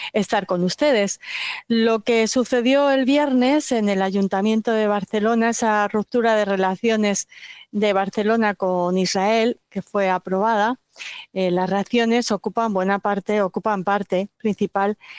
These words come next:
de esta, de este repaso a las redes. Eh, hablaremos de esas reacciones, también la, la de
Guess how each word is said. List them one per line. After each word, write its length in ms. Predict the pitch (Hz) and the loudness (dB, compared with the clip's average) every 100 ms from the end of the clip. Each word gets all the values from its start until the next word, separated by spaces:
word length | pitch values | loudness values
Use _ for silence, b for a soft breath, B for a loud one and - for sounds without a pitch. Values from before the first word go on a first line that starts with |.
| B | B
de 300 | 220 202 196 | -4 0 0
esta, 760 | 196 - 208 196 185 175 170 165 | 0 0 0 0 2 0 0 0
de 120 | 196 | 0
este 300 | 202 - 214 - | 0 0 -2 -4
repaso 680 | 208 190 185 190 - 233 - | -4 -2 -2 -2 -2 -4 -4
a 120 | 190 | -2
las 180 | 175 175 | 0 0
redes. 420 | 190 196 190 - | 0 0 0 0
Eh, 220 | 196 180 | 0 0
hablaremos 520 | 175 180 185 202 208 202 | 0 0 0 0 0 0
de 80 | |
esas 200 | 202 220 | 0 0
reacciones, 540 | 208 202 - 233 247 - | 0 -2 0 0 0 0
también 420 | 196 190 196 202 | 0 0 2 2
la, 380 | 202 196 190 185 | 2 2 2 2
la 180 | 190 | 0
de 100 | 196 | 0